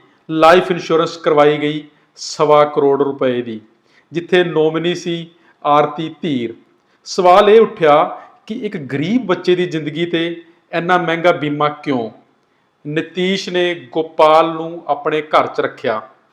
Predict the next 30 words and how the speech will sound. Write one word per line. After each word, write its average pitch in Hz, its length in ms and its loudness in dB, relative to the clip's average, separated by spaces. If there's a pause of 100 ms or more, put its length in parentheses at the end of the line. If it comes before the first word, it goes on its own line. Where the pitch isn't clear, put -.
(160)
ਬਾਹਰ 180 380 8
ਤੋਂ 208 180 4
ਹਰ 185 140 4
ਚੀਜ਼ 185 220 -4
ਨਾਰਮਲ 165 420 2
ਲੱਗਦੀ 165 340 0
ਸੀ। 180 320 -8 (340)
ਨਤੀਸ਼ 170 500 -2
ਉਸ 165 120 -2
ਦਾ 170 160 4
ਗਾਰਡੀਅਨ 147 480 2
ਸੀ, 170 320 -6
ਗੋਪਾਲ 151 520 6
ਉਸ 151 120 2
ਦੇ 151 120 0
ਪੁੱਤਰ 175 360 0
ਵਰਗਾ 156 300 4
ਸੀ, 127 240 -4 (480)
ਪਰ 170 480 2
ਅੰਦਰ 160 480 0 (300)
ਨਤੀਸ਼ 156 600 -6
ਰੋਜ਼ 151 320 2
ਉਸ 160 180 -8
ਦੀ 151 120 -10
ਲਾਈਫ 143 380 -4
'ਚ - 160 -20
ਇੰਟਰਫੇਅਰ 156 460 0
ਕਰ 139 220 0
ਰਿਹਾ 131 160 2
ਸੀ। 113 240 -16